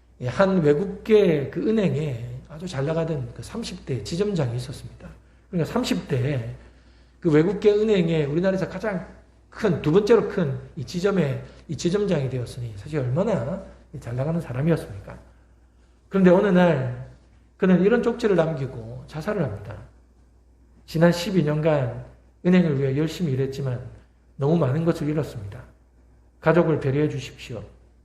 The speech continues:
아들들아, 아빠처럼 바보같이 살지 말아라." 그는 대학을 졸업한 후에 모든 정열을 바쳐서 은행을 위해 일했지만은 그 뜻밖의 명예퇴직을 제의받고는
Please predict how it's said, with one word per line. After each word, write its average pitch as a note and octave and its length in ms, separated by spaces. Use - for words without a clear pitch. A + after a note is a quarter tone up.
아들들아, C3 580
아빠처럼 C#3+ 760
바보같이 D3 560
살지 C3 300
말아라." B2+ 240
그는 A3 220
대학을 F3+ 340
졸업한 G#3+ 420
후에 C3+ 540
모든 G#3 320
정열을 G#3+ 340
바쳐서 D#3+ 440
은행을 G3 360
위해 C#3 120
일했지만은 C#3+ 640
그 - 140
뜻밖의 F#3 920
명예퇴직을 D#3+ 1300
제의받고는 B2 640